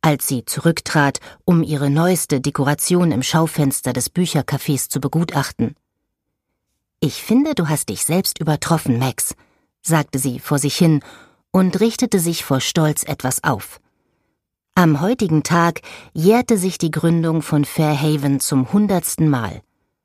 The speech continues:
Von der Stadt, die sie schon so lange ihr Zuhause nannte, dass sie sich kaum an etwas anderes erinnern konnte.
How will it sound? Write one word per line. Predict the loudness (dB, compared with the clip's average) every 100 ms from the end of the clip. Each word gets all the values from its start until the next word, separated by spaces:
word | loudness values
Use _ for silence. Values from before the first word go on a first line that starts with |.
| _ _
Von | 0 2
der | 4 2
Stadt, | 2 2 0 -4 -20 -14 -2
die | 2
sie | 2 0
schon | 2 2 2
so | 2 2
lange | 2 2 2
ihr | 0 -2
Zuhause | 0 0 2 2 2
nannte, | 2 2 2 0 -2 -20 -8
dass | 0 2
sie | 2
sich | 0 -4
kaum | -2 0 2 2
an | 0
etwas | -2 -2 -2 0
anderes | 0 2 2 -2
erinnern | -2 0 2 0 -2
konnte. | -4 -4 -6